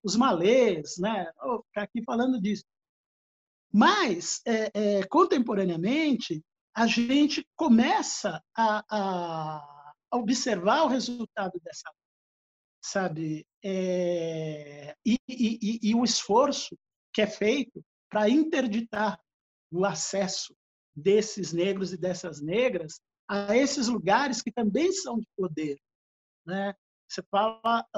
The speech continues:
do, do, existe sim uma fetichização da figura do curador,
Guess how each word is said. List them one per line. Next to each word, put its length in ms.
do, 200
do, 840
existe 540
sim 300
uma 280
fetichização 960
da 360
figura 420
do 160
curador, 340